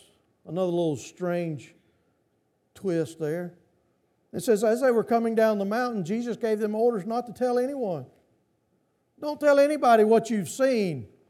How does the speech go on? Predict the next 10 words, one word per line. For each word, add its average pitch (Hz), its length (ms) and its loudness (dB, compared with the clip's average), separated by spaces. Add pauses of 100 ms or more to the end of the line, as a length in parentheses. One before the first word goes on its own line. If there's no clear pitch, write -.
(1900)
until 185 220 -4
the 165 100 -4
Son 202 280 -4
of 160 100 -4
Man 180 360 -4
has 143 180 -8
risen 170 360 -2
from 170 200 -8
the 147 80 -6
dead. 165 360 0